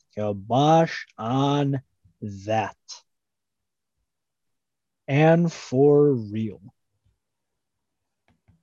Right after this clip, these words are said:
And outside of that, I'm kinda looking at the wide receivers.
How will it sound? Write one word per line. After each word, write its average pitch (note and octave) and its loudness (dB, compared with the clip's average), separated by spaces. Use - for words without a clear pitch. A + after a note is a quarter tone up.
And C#3+ 4
outside B3 4
of G#3+ 4
that, G3+ 6
I'm E3+ 0
kinda E4+ 2
looking B3+ 2
at A3+ 6
the D#3+ 2
wide D3+ 4
receivers. D3 -2